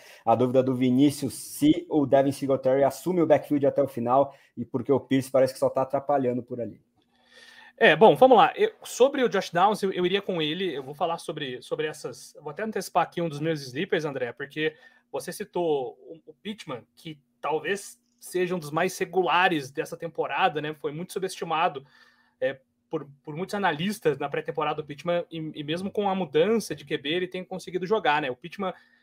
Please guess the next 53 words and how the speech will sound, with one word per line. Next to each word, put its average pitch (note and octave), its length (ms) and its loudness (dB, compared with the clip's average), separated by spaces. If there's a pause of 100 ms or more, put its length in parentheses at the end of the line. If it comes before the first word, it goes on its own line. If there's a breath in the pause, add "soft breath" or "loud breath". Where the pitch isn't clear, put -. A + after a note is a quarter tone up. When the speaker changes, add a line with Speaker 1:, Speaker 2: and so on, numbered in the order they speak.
(120)
Speaker 2:
é - 60 -4
uma D#3+ 120 4
ótima F#3 260 2
jogada E3 260 2
essa D#3 100 -8
semana, E3 280 -2
porque E3 240 -6
os D#3+ 120 -4
Titans D#3+ 580 -4
é E3 80 -4
o E3 40 -2
time F3 220 -12
que - 100 -8
mais A3+ 340 -2
formou F#3+ 680 6
o - 60 -6
wide E3 160 0
receiver E3 380 -4
um F3 220 0 (480)
na D#3 100 -6
temporada E3 460 0
pra E3+ 160 -2
Fantasy, G#3 440 0
mas G#3 600 2 (560)
os F#3 120 -8
Titans A3 400 2
são A3+ 140 0
o A3+ 40 0
segundo A#3 360 -2
time C4 240 -4
que A#3+ 80 -6
mais B3+ 200 2
formaram B3 440 6
o B3 40 8
wide, B3 220 4
wide A3 180 -4
receiver A#3 320 -4
dois F3+ 480 6
na E3+ 120 -10
temporada. D3+ 540 -4
Então, D#3 180 -10
acho F3+ 120 -12
que F#3+ 60 -10
o - 20 -12
Josh F3 220 -10
Downs F#3+ 220 -4
tem G#3+ 180 -6
essa - 160 -8
química G3 340 -8
com F3 180 -10
o D#3+ 40 -10
Gardner E3 260 -6
Minshew. F#3+ 340 -14